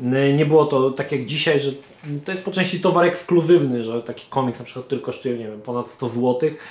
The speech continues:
e, to, to jest dosyć dużo dla niektórych. Natomiast, em, Punisher pojawił się wraz z Spider-Manem, ich cena była,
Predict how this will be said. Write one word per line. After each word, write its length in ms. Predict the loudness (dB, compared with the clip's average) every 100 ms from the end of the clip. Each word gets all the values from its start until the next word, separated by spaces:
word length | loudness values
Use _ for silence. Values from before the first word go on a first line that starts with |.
| -18 -18 -20 -12
e, 520 | -2 2 4 4 2 2
to, 140 | -2
to 140 | 0
jest 140 | 0 0
dosyć 320 | -2 -4 -8
dużo 340 | -2 0 2
dla 120 | 2 2
niektórych. 460 | 0 0 -2 0
Natomiast, 480 | -2 2 2 0 0
em, 360 | 2 4 2 0
Punisher 480 | 0 0 2 0
pojawił 380 | 2 4 4 2
się 300 | 0 0 2 2
wraz 340 | 0 -2 -8
z 120 | -4
Spider-Manem, 540 | 0 2 4 4 2 0
ich 140 | -4
cena 280 | -2 0 2
była, 480 | 4 6 6 4